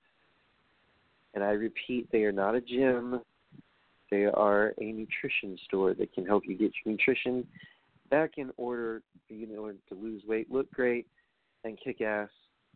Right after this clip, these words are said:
and have an awesome, awesome life. All right, folks. Anyhow, if you, you know, also, for those of you asking me how to, how can I watch A E W, you can go to the fight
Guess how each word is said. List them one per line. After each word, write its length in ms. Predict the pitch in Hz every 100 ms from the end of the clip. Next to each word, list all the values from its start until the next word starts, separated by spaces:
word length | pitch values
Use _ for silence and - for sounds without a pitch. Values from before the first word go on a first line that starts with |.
| _
and 100 | -
have 220 | 110 98
an 100 | 98 _ -
awesome, 460 | 135 117 117 104 -
awesome 360 | 98 _ 95
life. 160 | 85 78 _ _ -
All 260 | 208 214
right, 160 | 175 143 -
folks. 220 | 98 - -
Anyhow, 720 | 151 170 175 151 98 90 67 - _ _ _ _ _ _ _ _ _ _ _ _ _ _ _ _ _ _ -
if 140 | 147 143
you, 340 | 151 151 147 -
you 140 | 139 127
know, 80 |
also, 720 | - 117 147 - 165 175 180 -
for 80 | 127
those 200 | 120 120
of 60 | 120
you 160 | 117
asking 340 | 110 117 - 120
me 100 | 113
how 240 | 113 110 - 123
to, 80 | -
how 140 | 127
can 160 | - 139
I 100 | 123
watch 380 | 117 123 123 - - -
A 40 | 123
E 320 | 113 113 101
W, 420 | 127 170 196 214 220 _ _ - _ _ _ -
you 140 | 135
can 180 | 143 127
go 280 | 139 143 135 -
to 100 | 123
the 180 | 117 107 _ -
fight 280 | 143 180